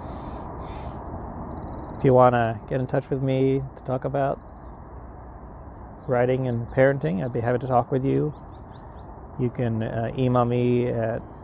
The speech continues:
writingwalks at gmail dot com. You can post to the Patreon, which is patreon dot com slash Alex C Telander. Or you can reach out to me on Twitter. My Twitter handle is at book banter.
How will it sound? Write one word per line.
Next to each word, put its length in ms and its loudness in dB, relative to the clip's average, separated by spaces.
writingwalks 720 6
at 120 -4
gmail 340 2
dot 160 2
com. 540 2
You 80 0
can 180 -2
post 520 6
to 80 -4
the 280 0
Patreon, 520 4
which 200 -6
is 340 -6
patreon 480 4
dot 160 6
com 400 4
slash 460 0
Alex 360 2
C 140 2
Telander. 500 0
Or 200 8
you 80 6
can 220 0
reach 200 2
out 120 6
to 60 -8
me 100 2
on 100 2
Twitter. 480 2
My 320 -4
Twitter 160 2
handle 280 4
is 300 2
at 240 4
book 160 2
banter. 380 -2